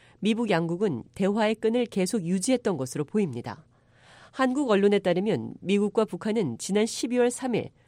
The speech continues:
판문점 통일각에서 비공개 접촉을 가졌습니다. 이날 접촉에서는 앤드류 김 미 중앙정보국 코리아 미션센터 센터장이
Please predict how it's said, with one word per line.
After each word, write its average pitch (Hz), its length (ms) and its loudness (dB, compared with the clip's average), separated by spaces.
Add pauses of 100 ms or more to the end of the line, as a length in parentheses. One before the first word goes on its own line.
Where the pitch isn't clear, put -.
(180)
판문점 254 560 0
통일각에서 208 840 -2 (140)
비공개 208 500 0
접촉을 143 480 -4
가졌습니다. 123 800 -6 (640)
이날 220 200 6
접촉에서는 214 800 2
앤드류 202 420 2
김 185 400 0 (160)
미 208 200 0
중앙정보국 214 840 0
코리아 254 380 0
미션센터 180 800 0
센터장이 202 720 -4